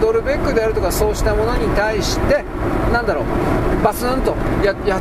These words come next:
ちゃ-、やっちまえな。な-、なんだったかな。うん、キルビル。キルビルはパートツーまであったと思うけど。ね。あの、女ヤクザのですね、あの、あんな、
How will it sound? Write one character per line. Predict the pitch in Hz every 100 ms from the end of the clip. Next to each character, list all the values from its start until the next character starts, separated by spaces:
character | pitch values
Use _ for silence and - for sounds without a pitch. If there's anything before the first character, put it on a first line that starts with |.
| -
ち | 254
ゃ-、 | 220
や | 240
っ |
ち | 247 277
ま |
え | 262 269
な。 | 277
な-、 | 254 - - - - 190 190
な |
ん | 185
だ | 196
っ |
た | 185 156
か | 147
な。 |
う |
ん、 | 135 - - - - - 196 185 -
キ |
ル | 247 233
ビ | 220
ル。 | 170 - - - -
キ | 240
ル | 233
ビ | 247
ル | 214
は |
パ | - 196
ー |
ト | 196
ツ | -
ー | 208
ま |
で | 170
あ | 175
っ |
た | 175
と | 151
思 | 156
う | 160
け | 143
ど。 |
ね。 | - - - - 226 - - - - - - - - - - - - - - 170
あ |
の、 | 190 185 175 208
女 | 233
ヤ | 226
ク | 233 196
ザ | 170
の | 147
で | 143
す | 139
ね、 | 147
あ | 147
の、 | 147 139 143 143 139 - - -
あ | 160
ん |
な、 | 160 160